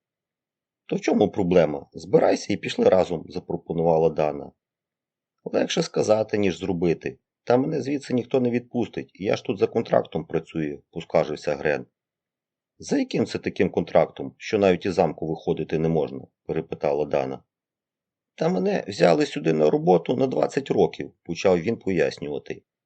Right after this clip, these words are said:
«Я маю навести порядок в бібліотеці, все впорядкувати і знаходити потрібну інформацію на вимогу господині. А натомість маю доступ до всіх таємниць, що є в тих книгах.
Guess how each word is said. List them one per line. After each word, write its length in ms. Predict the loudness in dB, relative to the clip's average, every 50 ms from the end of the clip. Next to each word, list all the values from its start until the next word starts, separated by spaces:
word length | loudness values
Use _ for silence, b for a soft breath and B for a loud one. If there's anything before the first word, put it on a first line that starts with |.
| _ _ _ _ _ _
«Я 180 | -2 0 2 2
маю 320 | 6 6 6 6 6 4
навести 440 | 2 2 2 2 2 2 2 0 -4
порядок 480 | -2 0 0 2 2 2 2 0 -2 -4
в 60 | -4
бібліотеці, 840 | -6 -6 -4 -2 -2 -2 -2 -2 0 0 0 0 -2 -8 -16 -16 -16 -16
все 200 | -8 -4 -4 -4
впорядкувати 960 | -2 -2 -2 0 0 0 0 -2 -2 0 0 0 -2 -2 -2 -4 -6 -6 -8 -10
і 80 | -8
знаходити 580 | -6 -4 -4 -4 -4 -4 -4 -4 -4 -4 -6 -8
потрібну 520 | -6 -8 -8 -6 -6 -6 -6 -4 -4 -4
інформацію 680 | -4 -4 -4 -6 -4 0 0 0 0 -2 -6 -6 -4 -2
на 100 | -2 -2
вимогу 420 | -2 0 0 0 -2 -2 -2 -4
господині. 720 | -6 -8 -8 -8 -8 -6 -4 -4 -4 -4 -6 -8 -12 -14 _ _ _ _ _ _ _
А 80 | -2
натомість 540 | -2 -2 0 0 0 0 0 0 0 -2 -2
маю 260 | 0 2 2 2 2
доступ 400 | 0 0 -4 -4 -4 -6 -8 -8
до 100 | -8 -8
всіх 260 | -8 -6 -8 -10 -8
таємниць, 520 | -4 -2 0 0 0 0 -2 -4 -6 -6 -10
що 260 | -14 -14 -10 -6 -6
є 180 | -4 -4 -6 -6
в 40 |
тих 240 | -6 -6 -8 -8 -6
книгах. 500 | -4 -4 -4 -4 -4 -6 -10 -14 -16 _